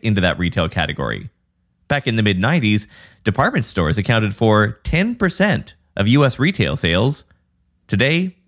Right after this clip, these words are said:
they're less than one percent. This won't be Amazon's first bricks and mortar.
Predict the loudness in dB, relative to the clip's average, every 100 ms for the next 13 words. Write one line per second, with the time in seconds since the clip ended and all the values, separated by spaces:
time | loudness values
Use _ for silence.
0 | _ -2 2 2 0 0 2 2 0 0
1 | -2 -4 -12 _ _ _ _ _ _ _
2 | _ _ _ -2 0 2 2 0 0 0
3 | 0 -2 -2 -2 -4 -4 -4 0 0 2
4 | 2 2 0